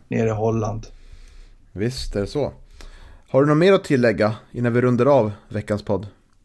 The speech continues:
Speaker 1: Eh, tycker ju att... Eh, eh,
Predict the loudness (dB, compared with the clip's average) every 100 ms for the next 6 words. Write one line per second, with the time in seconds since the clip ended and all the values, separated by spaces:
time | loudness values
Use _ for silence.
0 | _ _ -20 -18 -18 -18 -14 -2 2 2
1 | 2 0 -4 -8 -8 -6 -2 2 2 2
2 | 0 -2 -2 -4 -20 -6 -2 0 -2 -2
3 | -4